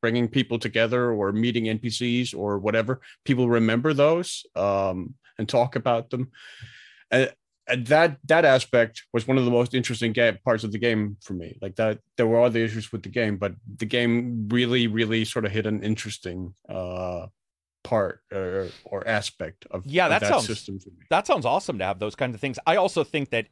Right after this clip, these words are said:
Speaker 2: if a company did this and it even had a shitty game, that people would notice it, because we noticed it. I remember Vampire. There's a part in Vampire,
Speaker 1: Yeah,
Speaker 2: if you don't
Speaker 1: right.
Speaker 2: save some people, they turn into werewolves.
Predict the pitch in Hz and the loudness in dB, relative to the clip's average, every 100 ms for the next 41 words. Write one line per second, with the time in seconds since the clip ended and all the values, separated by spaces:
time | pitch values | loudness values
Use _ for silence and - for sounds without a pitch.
0 | _ 143 135 - - 147 147 127 101 113 | _ -2 -2 -2 -2 -2 0 -4 -4 -4
1 | 135 - 110 113 117 117 117 110 - 110 | -4 -6 -8 -8 -6 -4 -4 -4 -6 -6
2 | 117 98 98 107 113 107 - 117 107 90 | -6 -6 -6 -6 -6 -6 -6 -8 -8 -8
3 | 82 90 90 98 101 - 117 170 143 202 | -10 -10 -10 -10 -12 -10 -10 -6 -4 -2
4 | 226 233 - 202 165 180 185 185 160 139 | -2 -2 -4 0 0 0 0 -2 -2 -2
5 | 135 117 143 139 92 90 _ _ - 117 | -4 -6 -6 -6 -6 -8 _ _ -12 -4
6 | 170 185 131 139 127 143 117 101 135 120 | -2 -2 0 -4 -2 0 0 2 0 -2
7 | 117 127 135 - 120 104 110 95 98 95 | -2 -2 -2 -4 -8 -6 -8 -6 -6 -6
8 | - _ - 120 - 143 127 110 92 113 | -8 _ -8 -6 -4 -2 -2 -2 0 0
9 | 127 95 82 76 - | 0 -4 -10 -14 -20